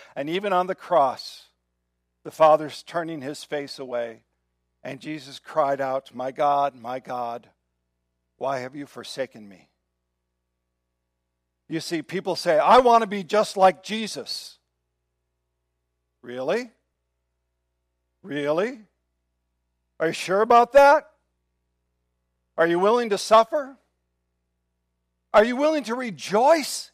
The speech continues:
in the suffering you have for Christ Jesus? This is the commitment that he calls to. And our reading from Philippians, uh, I'm sorry, from Romans. L-, listen to what, uh, Paul wrote in Romans here.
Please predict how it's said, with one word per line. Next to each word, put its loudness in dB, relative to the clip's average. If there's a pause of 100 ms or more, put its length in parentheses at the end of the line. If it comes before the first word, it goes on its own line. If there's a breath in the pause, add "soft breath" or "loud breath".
in -8
the -4
suffering 2
you -6
have 2 (220 soft breath)
for 4
Christ 0
Jesus? -10 (240 soft breath)
This 0
is -16
the -20
commitment -6
that -2
he -8
calls 0
to. -12 (1080)
And 0
our 6
reading -6
from -4
Philippians, -4 (680)
uh, 6
I'm 6
sorry, 0
from -10
Romans. -2
L-, -20
listen -6
to -8
what, -2
uh, 0
Paul 2
wrote -4
in -14
Romans -6
here. -16